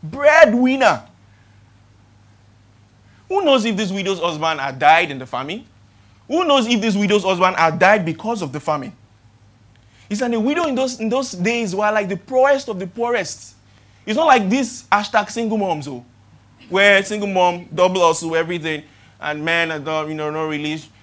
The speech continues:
doing one job in the morning, one job in the night, everything is going well. There's even no this thing. No, the widow in this time was the poorest of the poorest. She was a woman.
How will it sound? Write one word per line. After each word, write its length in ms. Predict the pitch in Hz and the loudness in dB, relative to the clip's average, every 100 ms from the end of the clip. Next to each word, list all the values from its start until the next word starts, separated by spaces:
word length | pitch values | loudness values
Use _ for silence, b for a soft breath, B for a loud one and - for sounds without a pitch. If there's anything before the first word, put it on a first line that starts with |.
| - | -12
doing 260 | 139 165 160 | -6 -6 -4
one 200 | 156 143 | -6 -2
job 200 | 151 139 | -2 -2
in 60 | |
the 60 | 135 | -8
morning, 340 | 143 151 147 | -8 -8 -8
one 160 | 143 147 | -8 -6
job 140 | 147 | -8
in 60 | 143 | -8
the 60 | |
night, 200 | 139 143 | -6 -4
everything 280 | 151 160 156 | -4 -6 -10
is 60 | 131 | -10
going 200 | 143 147 | -10 -8
well. 100 | 131 | -8
There's 220 | 143 143 | -8 -10
even 200 | 160 165 | -10 -10
no 280 | 147 143 147 _ _ _ | -8 -10 -12 _ _ _
this 160 | 147 147 | -18 -18
thing. 160 | 135 - | -20 -14
No, 380 | 170 226 208 - b b - | -2 2 2 0 b b -10
the 140 | 180 - _ 165 | -10 -10 _ -4
widow 260 | 233 277 | -2 0
in 60 | 240 | -2
this 140 | 214 | -4
time 160 | 214 190 | -6 -6
was 160 | 165 | -8
the 60 | 147 | -10
poorest 600 | - 220 240 254 247 - | -12 -8 -6 -6 -8 -12
of 140 | 147 | -14
the 60 | 127 | -14
poorest. 560 | - 170 156 117 - - b b b b - | -12 -10 -10 -12 -16 -20 b b b b -10
She 140 | 202 | -4
was 220 | 180 170 | -2 -2
a 80 | 175 | -2
woman. 560 | 156 208 254 277 311 | 0 2 4 4 4